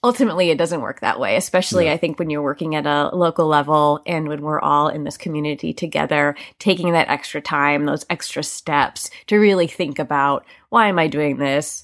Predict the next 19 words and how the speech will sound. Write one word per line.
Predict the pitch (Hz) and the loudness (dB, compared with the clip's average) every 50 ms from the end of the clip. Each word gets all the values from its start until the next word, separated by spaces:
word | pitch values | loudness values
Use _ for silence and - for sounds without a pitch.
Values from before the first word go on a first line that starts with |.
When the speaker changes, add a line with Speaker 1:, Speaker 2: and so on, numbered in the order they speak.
| _ _ _ _ _ | _ _ _ _ _
Speaker 1:
How | - 208 202 | 2 4 4
is | 202 190 202 | 4 4 2
it | 185 | 0
going | 165 160 147 135 | 0 0 0 -2
to | - 160 | -4 -6
be | 151 151 | -6 -4
received? | 139 143 143 - 156 151 - - | -4 -4 -4 -4 -4 -6 -6 -2
How | - 196 214 220 | 0 2 2 4
do | 202 - 226 202 | 4 4 4 4
I | 185 180 | 4 2
want | 170 143 165 156 151 160 175 170 175 | 0 -2 -2 0 0 0 0 -2 -4
it | - - - - _ - | -6 -8 -10 -14 _ -14
to | - | -12
be | 143 - 147 131 | -10 -8 -8 -8
received?" | - - - - - 151 - 92 104 | -8 -8 -8 -8 -8 -6 -4 0 0
Speaker 2:
Right. | 101 101 190 175 - - - - - - - | 2 0 0 -2 -6 -12 -18 -20 -20 -8 -4
Speaker 1:
And | - 202 214 233 | -2 0 0 0
then | 226 220 220 208 - - | 0 0 -2 -2 0 2
what | 240 277 277 | 2 2 2